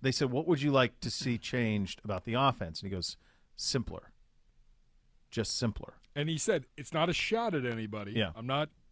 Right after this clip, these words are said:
Speaker 2: no personal attacks.
Speaker 1: Mm-hmm.
Speaker 2: Like, we have to simplify things."
Speaker 1: Okay. So then did you hear the conversation to Matt LaFleur yesterday?
Speaker 2: No.
Speaker 1: How the question was posed. So,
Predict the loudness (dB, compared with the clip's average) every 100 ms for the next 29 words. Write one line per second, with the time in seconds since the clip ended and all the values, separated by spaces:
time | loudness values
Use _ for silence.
0 | -20 -20 -8 -2 -2 -2 -6 -6 -2 0
1 | 0 0 -2 -4 -4 -2 0 0 -4 -14
2 | _ _ -10 -2 2 2 0 -4 -4 -4
3 | -4 -8 -8 -10 -12 -16 -20 -20 -20 4
4 | 4 4 0 -8 -2 2 2 4 4 4
5 | 2 -2 0 2 4 2 2 0 2 2
6 | 0 0 -2 0 -2 -2 0 2 4 2
7 | 2 -2 -2 2 2 4 4 4 -4 -10
8 | -14 -20 -20 -10 -2 -2 -2 -4 0 0
9 | 4 4 4 -2 0 4 4 2 -8 -12
10 | -20 -20 -20 _ -20 -20 _ -20 -4 0
11 | 0 -2